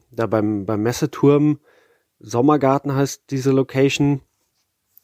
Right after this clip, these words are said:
Und, ähm, ja, so keine klassische Motorradmesse irgendwie in dem Sinne, aber ein richtig schönes, äh, Festival mit Customizern,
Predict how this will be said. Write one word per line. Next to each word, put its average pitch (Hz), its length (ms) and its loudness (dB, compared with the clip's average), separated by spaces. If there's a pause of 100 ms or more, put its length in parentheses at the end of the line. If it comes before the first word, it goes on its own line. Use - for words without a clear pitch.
(420)
Und, 113 640 2
ähm, 98 520 -4 (480)
ja, 165 180 4
so 139 200 -6 (560)
keine 131 400 0 (960)
klassische 135 420 0
Motorradmesse 135 720 -2
irgendwie 120 280 -2
in 107 40 -6
dem 135 200 2
Sinne, 156 360 4
aber 117 240 -4
ein 120 80 -4
richtig 123 320 -8
schönes, 120 500 -4 (640)
äh, 110 460 2
Festival 156 720 4
mit 123 500 -4 (340)
Customizern, 131 1300 0